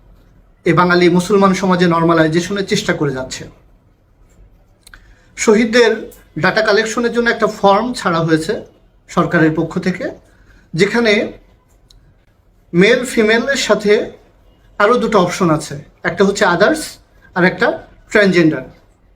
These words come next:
আমি অবাক হয়ে গেলাম যে যেখানে যারা শহীদ হয়েছে তারা ইসলামকে লালন করে, ইসলামকে ধারণ করে,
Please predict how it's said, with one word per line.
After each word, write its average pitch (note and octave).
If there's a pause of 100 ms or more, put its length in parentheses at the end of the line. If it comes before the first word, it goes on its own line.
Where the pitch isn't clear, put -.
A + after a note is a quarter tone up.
(1600)
আমি A3
অবাক A3 (100)
হয়ে A#3
গেলাম D#3 (1080)
যে E3
যেখানে B3+ (680)
যারা G3
শহীদ C4+
হয়েছে F#3
তারা F#3+ (240)
ইসলামকে A#3+
লালন A3
করে, G#3
ইসলামকে G#3+
ধারণ F3+
করে, -